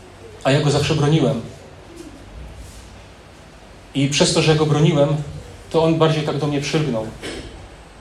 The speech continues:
I przychodzi kiedyś do mnie i mówi: „Adam, masz Biblię po polsku?” Ja mówię: „Mam”. On mówi: „To daj, coś ci pokażę”. Ja ją wyciągnąłem spod tego łóżka, pokazałem mu ją, otworzył mi tam na jakimś, e, na, na, na Izajaszu,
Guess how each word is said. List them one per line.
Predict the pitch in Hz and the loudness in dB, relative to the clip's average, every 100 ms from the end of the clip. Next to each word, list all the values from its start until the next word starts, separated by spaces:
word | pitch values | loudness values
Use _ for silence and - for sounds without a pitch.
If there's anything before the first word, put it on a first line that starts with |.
| - - - - | -20 -20 -18 -4
I | - | -2
przychodzi | - 156 170 156 147 | 0 2 4 4 2
kiedyś | 156 147 | 2 4
do | 160 | 6
mnie | 151 143 | 6 4
i | 156 | 4
mówi: | 156 151 | 4 4
„Adam, | - 147 135 | 4 4 4
masz | 160 | 2
Biblię | - 165 156 | 0 0 0
po | 151 | 0
polsku?” | 147 143 - 127 104 - - - - - - - - - - | 0 0 -2 -6 -8 -12 -18 -20 -20 -20 -20 -20 -20 -10 0
Ja | 143 | 4
mówię: | 151 156 | 8 10
„Mam”. | 147 120 - - - - | 10 6 0 -8 -10 -2
On | 151 | 2
mówi: | 165 - | 2 0
„To | 160 - - | -2 -4 2
daj, | 185 170 | 4 6
coś | 147 - | 4 -2
ci | 160 | -2
pokażę”. | - 156 - 110 - 135 | 2 2 2 -2 -2 0
Ja | 156 | 2
ją | 151 | 2
wyciągnąłem | 151 170 151 | 2 2 2
spod | - | 0
tego | 147 143 | -2 0
łóżka, | 165 - 139 - - - - - | 0 0 -2 -2 -10 -18 -20 -2
pokazałem | 151 156 151 151 151 | 4 8 10 10 10
mu | 147 | 8
ją, | 139 131 - - - - - - - - | 6 4 0 -10 -16 -20 -20 -18 -10 -6
otworzył | - 156 147 143 | 2 6 6 6
mi | |
tam | 139 135 | 6 4
na | 131 | 4
jakimś, | 131 135 - - | 2 0 -2 -4
e, | 131 131 | -6 -2
na, | 139 131 | -2 -2
na, | 135 131 | -2 -2
na | 127 131 | -2 -2
Izajaszu, | 139 135 160 - 147 139 | 0 6 6 6 2 -2